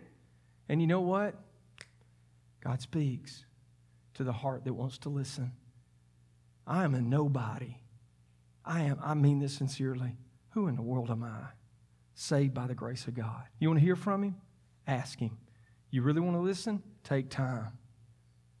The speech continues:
Purposeful hearts will find intimacy with the Lord. The last thing is this, the promise of God to be intimate. Second Chronicles seven fourteen. I, I love this because it says, "If my people," and you fill in the blank,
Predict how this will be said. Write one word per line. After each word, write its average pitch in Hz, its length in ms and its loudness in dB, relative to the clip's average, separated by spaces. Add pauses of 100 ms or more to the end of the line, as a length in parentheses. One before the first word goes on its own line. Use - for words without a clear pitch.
(1600)
Purposeful 131 720 2 (340)
hearts - 720 0 (720)
will 147 100 4
find 139 440 4
intimacy 151 920 2 (640)
with 135 180 2
the 139 100 2
Lord. 135 380 0 (240)
The 170 80 6
last 214 260 8
thing 180 120 6
is 139 120 6
this, 147 260 4
the - 80 -6
promise 165 480 4
of 147 80 2
God 139 320 4
to 139 60 -4
be 143 180 4
intimate. 139 360 0 (520)
Second 180 360 6
Chronicles 180 440 6
seven 170 220 4
fourteen. 170 640 4 (600)
I, 175 180 6
I 196 80 12
love 214 280 12
this 175 160 6
because 180 320 6
it 175 60 4
says, 175 280 6
"If 220 220 8
my 208 160 10
people," 180 380 6
and 170 80 6
you 185 80 6
fill 208 240 6
in 196 80 6
the 180 60 4
blank, 170 380 8